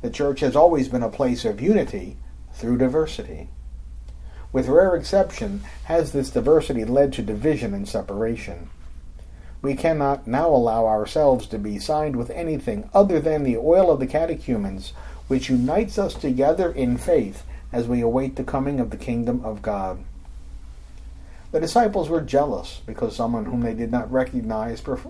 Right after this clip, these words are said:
was performing these mighty acts in the name of Jesus. We, like them, must be careful not to suffer arrogance of certitude, though we individually possess the totality of the truth.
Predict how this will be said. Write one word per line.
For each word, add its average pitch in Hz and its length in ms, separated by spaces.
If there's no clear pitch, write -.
was 160 240
performing 143 540
these 117 200
mighty 131 320
acts 135 320
in 113 80
the 113 60
name 123 200
of 117 120
Jesus. 110 480
We, 127 140
like 147 240
them, 170 220
must 131 180
be 135 80
careful 165 380
not 156 260
to 156 100
suffer 143 360
arrogance 139 440
of 117 80
certitude, 135 540
though 127 100
we 147 160
individually 160 640
possess 127 480
the 110 120
totality 113 560
of 95 100
the 98 100
truth. 104 460